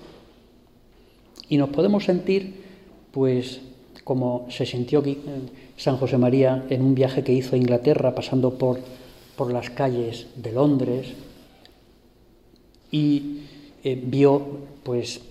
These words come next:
el poderío económico que allí se reflejaba, ¿no? Y, y veía, eh, pues, eh, los, los grandes, los poderosos, los, los poderes económicos.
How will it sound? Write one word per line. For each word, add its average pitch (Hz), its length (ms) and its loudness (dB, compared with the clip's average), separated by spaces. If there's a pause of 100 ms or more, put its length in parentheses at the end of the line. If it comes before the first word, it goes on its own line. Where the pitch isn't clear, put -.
(240)
el 131 100 -4
poderío 127 920 2
económico 127 580 2
que 120 320 -2
allí 120 260 -4
se - 160 -8
reflejaba, 127 680 -2
¿no? 143 180 0
Y, 123 220 -2
y 123 100 -4
veía, 127 840 -2
eh, 131 120 -4
pues, 117 400 -8
eh, 120 300 -6
los, 120 580 -4
los 113 300 -8
grandes, 143 420 2
los 123 160 0
poderosos, 135 680 -2
los, 123 220 -2
los - 80 -2
poderes 131 400 -6
económicos. 147 680 -6